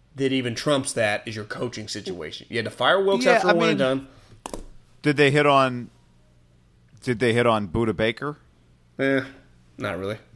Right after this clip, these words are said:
Speaker 2: Did, did they hit on David Johnson?
Speaker 1: Yes.
Speaker 2: Remember, they like that one. We like that one from the, uh, from the show.
Speaker 1: But that was a third round pick.
Speaker 2: Yeah. Well, I know.
Speaker 1: They hit on Tony Jefferson.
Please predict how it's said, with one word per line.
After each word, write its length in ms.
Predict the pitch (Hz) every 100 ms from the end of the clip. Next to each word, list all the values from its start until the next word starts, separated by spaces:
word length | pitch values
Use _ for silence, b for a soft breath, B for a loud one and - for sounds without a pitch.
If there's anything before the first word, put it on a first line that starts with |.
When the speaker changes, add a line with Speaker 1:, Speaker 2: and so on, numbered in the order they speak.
| - -
Speaker 2:
Did, 180 | 104 - _ _ -
did 100 | 104
they 80 | 104
hit 100 | 110
on 120 | 104
David 240 | 110 95
Johnson? 500 | 104 95 123 170 170 -
Speaker 1:
Yes. 340 | - - - - -
Speaker 2:
Remember, 220 | 104 95
they 100 | 87
like 180 | 98 -
that 180 | 110
one. 180 | 90 90 -
We 80 | 95
like 160 | 92
that 140 | 101 107
one 100 | 85
from 180 | 85
the, 240 | 82 85 78
uh, 100 | 76 -
from 180 | - 85
the 60 | 76
show. 320 | 82 80 110
Speaker 1:
But 60 | 180
that 80 | -
was 100 | 170
a 20 |
third 160 | 202
round 220 | 185 190 180
pick. 280 | 226 - - - _ _ _ _ _ _ _ -
Speaker 2:
Yeah. 240 | 139 - - _ -
Well, 100 | 143
I 140 | 123 156
know. 240 | 85 95 - B B B B B B B _ _ _ _ _ _ _ _ _ b b b b b b _ _ -
Speaker 1:
They 80 |
hit 100 | 220
on 120 | 202 147
Tony 260 | 135 120
Jefferson. 600 | 104 107 107 113 110 120